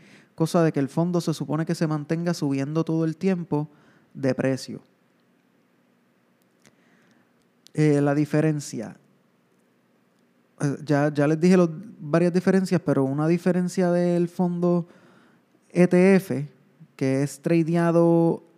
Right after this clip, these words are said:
en, que es un fondo cotizado en bolsa, está cotizado en la bolsa y tú puedes comprarlo y venderlo como si fueran acciones. Pues, gracias a eso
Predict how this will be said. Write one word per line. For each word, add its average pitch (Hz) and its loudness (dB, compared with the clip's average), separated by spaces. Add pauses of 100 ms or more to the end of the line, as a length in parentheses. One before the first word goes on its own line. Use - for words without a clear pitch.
(140)
en, 143 -4 (320)
que 147 2
es 131 -4
un 175 4
fondo 196 2
cotizado 160 0
en 160 2
bolsa, 143 2
está - -6
cotizado 180 0
en 170 4
la 139 0
bolsa 143 0
y 135 -4
tú 135 -6
puedes 156 -2
comprarlo 170 2
y 156 4
venderlo 170 2
como 127 -6
si 131 -6
fueran 151 -4 (680)
acciones. 135 0 (460)
Pues, 135 0 (540)
gracias 143 2
a 208 6
eso 185 2